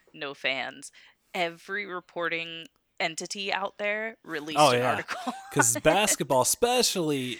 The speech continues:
Speaker 2: uh, college, that's, that's fans. Like, that's, you have a home court advantage.
Speaker 1: Oh, yeah. Oh, yeah. It's a, it was, yeah, a big deal. So then they were like,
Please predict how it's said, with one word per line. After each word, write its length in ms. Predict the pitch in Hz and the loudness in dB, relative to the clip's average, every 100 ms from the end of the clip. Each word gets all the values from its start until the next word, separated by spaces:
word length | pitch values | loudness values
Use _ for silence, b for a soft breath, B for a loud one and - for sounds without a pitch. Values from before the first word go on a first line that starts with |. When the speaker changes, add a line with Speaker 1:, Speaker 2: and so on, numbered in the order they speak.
| - | -10
Speaker 2:
uh, 220 | 117 110 101 | -8 -8 -6
college, 580 | - 147 120 98 90 | 2 4 4 2 -4
that's, 400 | - 160 156 - | -4 -2 0 0
that's 320 | - 135 139 - | 0 -2 -2 -2
fans. 580 | 139 135 90 87 87 | -4 -4 -4 -6 -10
Like, 160 | 95 95 | -12 -10
that's, 580 | 104 110 107 - - - - 107 | -8 -6 -2 -2 -2 -6 -12 -14
you 240 | 113 113 | -8 -6
have 220 | 110 117 101 | -2 -2 -4
a 80 | |
home 400 | - 101 98 95 92 - - | -6 -8 -8 -10 -12 -20 -20
court 300 | - 117 101 | -8 -6 -6
advantage. 720 | 87 95 101 92 87 85 - - b b b b b b b b b _ _ _ _ _ | -8 -8 -8 -8 -12 -12 -14 -16 b b b b b b b b b _ _ _ _ _
Speaker 1:
Oh, 180 | 214 214 | -4 -2
yeah. 400 | 185 156 143 120 - | 0 0 2 0 -4
Oh, 160 | 190 185 | -8 -8
yeah. 360 | 170 160 147 | -6 -4 -2
It's 140 | 156 - | -4 -6
a, 220 | 208 - | -8 -8
it 60 | |
was, 400 | 202 202 190 170 - - _ - 165 | -8 -8 -8 -10 -12 -18 _ -20 -14
yeah, 240 | 151 110 92 - | -8 -8 -8 -18
a 40 | - | -14
big 160 | 160 147 | -14 -10
deal. 340 | 139 127 170 | -10 -10 -10
So 200 | - 196 | -6 -4
then 360 | 196 214 226 208 | 0 0 0 0
they 120 | 180 | -2
were 160 | 160 156 | -2 -4
like, 320 | 151 151 | -4 -4